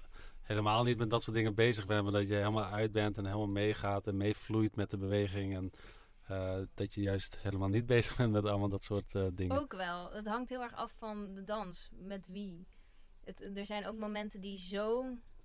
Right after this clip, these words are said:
Speaker 2: fijn zijn dat het voor mij de meeste, hè, bijvoorbeeld ayahuasca of zo, en allemaal, eh, bijzondere ervaringen, maar dat dit gewoon in zoiets simpels eigenlijk, zoals, eh,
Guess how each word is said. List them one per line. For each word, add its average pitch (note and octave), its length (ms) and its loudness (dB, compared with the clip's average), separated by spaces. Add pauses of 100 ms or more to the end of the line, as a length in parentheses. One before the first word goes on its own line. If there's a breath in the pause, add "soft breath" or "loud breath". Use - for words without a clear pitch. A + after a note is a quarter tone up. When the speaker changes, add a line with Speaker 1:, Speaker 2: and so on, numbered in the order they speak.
(160)
Speaker 2:
fijn A3 440 -2
zijn F#3+ 360 -8
dat G3+ 140 -6
het G3 160 -10 (680 soft breath)
voor G3+ 200 -8
mij G3+ 460 -2 (640)
de F#3 80 -10
meeste, G3 440 -6
hè, F#3+ 300 -6
bijvoorbeeld F#3 340 -12
ayahuasca F#3 640 -8
of F#3 80 -14
zo, F#3 180 -8
en F#3 120 -10
allemaal, F#3 640 -12
eh, F3 300 -14 (500 soft breath)
bijzondere G#3 400 -4
ervaringen, G3+ 760 -2
maar G3+ 260 -2 (680 soft breath)
dat F3+ 180 -12
dit A3+ 320 -4
gewoon A3 300 -4
in G#3 120 -4
zoiets G3+ 460 -8 (200)
simpels G#3+ 460 -8
eigenlijk, F3+ 400 -10
zoals, D3+ 300 -14 (160)
eh, - 80 -18